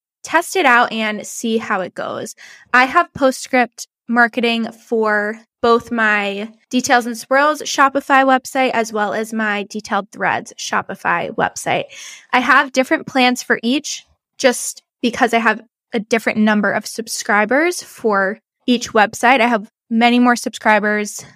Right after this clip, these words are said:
on my Details and Swirls text message marketing than I do on Detailed Threads. So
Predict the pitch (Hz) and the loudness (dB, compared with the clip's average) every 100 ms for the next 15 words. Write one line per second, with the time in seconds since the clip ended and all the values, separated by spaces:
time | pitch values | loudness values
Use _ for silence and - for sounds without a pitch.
0 | - 214 202 196 196 185 190 214 220 190 | 0 2 2 0 -2 -2 -2 -6 -4 -6
1 | 180 214 - 302 320 320 320 - - - | -8 -14 -8 0 2 2 0 -8 -20 -20
2 | - _ _ _ _ - 285 - 277 277 | -20 _ _ _ _ -2 -2 0 0 0
3 | 285 277 269 262 277 269 233 220 214 214 | -2 2 2 2 0 0 0 0 -2 -2
4 | 220 208 196 190 202 202 202 - 214 208 | -2 0 0 -4 -6 -10 -10 -8 -8 -8
5 | - _ _ - 214 - - - 226 - | -12 _ _ -12 -6 -4 -4 -10 -14 -4
6 | 254 240 226 226 | 2 4 4 2